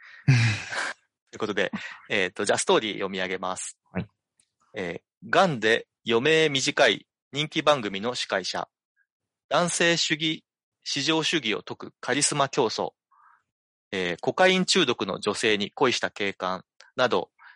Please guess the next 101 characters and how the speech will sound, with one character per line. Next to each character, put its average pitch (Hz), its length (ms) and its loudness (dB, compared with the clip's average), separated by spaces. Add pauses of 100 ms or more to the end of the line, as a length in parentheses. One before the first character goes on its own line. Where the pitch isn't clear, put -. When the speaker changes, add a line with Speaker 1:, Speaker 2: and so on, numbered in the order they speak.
(140)
Speaker 2:
え 87 220 -8 (120)
ー、 120 60 0
一 - 160 -8
見 185 320 2
何 165 220 2
の 165 80 4
つ - 160 -4
な 156 100 4
が 156 100 4
り 151 100 -2
も 151 120 -2
な 143 140 4
い 107 260 -4
人 - 220 -4
々 107 200 -6
の 95 60 -6
人 101 220 -4
生 - 220 -4
が、 110 220 2 (500)
あ 170 100 4
る 160 80 2
日、 - 280 -8 (440)
一 139 200 -4
日、 127 400 -2 (460)
偶 156 200 4
然 160 220 4
と 151 360 2
不 - 200 -6
思 151 60 2
議 156 100 4
な 143 120 4
巡 131 340 0
り 131 80 2
合 127 80 6
わ 127 80 4
せ 127 160 -2
に 120 80 -8
よ 120 120 -2
っ - 60 -20
て 139 180 0
結 107 200 -10
び 98 80 -14
つ - 140 -10
い 92 60 -10
て - 100 -10
い - 80 -12
く、 - 240 -20 (500)
と 143 140 0
な 104 80 4
っ - 80 -10
て - 80 -6
お 101 40 0
り 98 120 -2
ま 98 80 -2
し - 100 -6
て、 101 280 0 (400)
あ、 110 120 -2
何 120 240 2
の 156 80 2
こ - 60 2
っ - 40 -4
ち - 60 -8
ゃ 107 60 4
わ 98 60 2
か 107 100 2
ん - 20 -4
な 95 80 0
い 92 60 -6
ん - 20 -12
で 101 60 -10
す - 100 -2
け 117 80 0
ど、 - 80 -2
<laughs> - 600 -6
ま 117 100 2
あ、 101 40 2
マ 98 160 0
グ 135 100 2
ノ 190 100 2
リ 190 100 2
ア 185 40 2
の 180 100 2
ス - 140 -4
ト 180 140 6
ー - 20 4
リ 107 140 0
ー - 20 -20
っ - 20 -20
て - 100 -20
な 95 120 -6
か 123 80 0
な 117 100 -2
か - 80 -16
説 117 240 -8
明 110 140 0
難 107 260 -2
し 110 100 -4
い - 40 -4
か - 100 -8
な 82 140 -10
と - 120 -20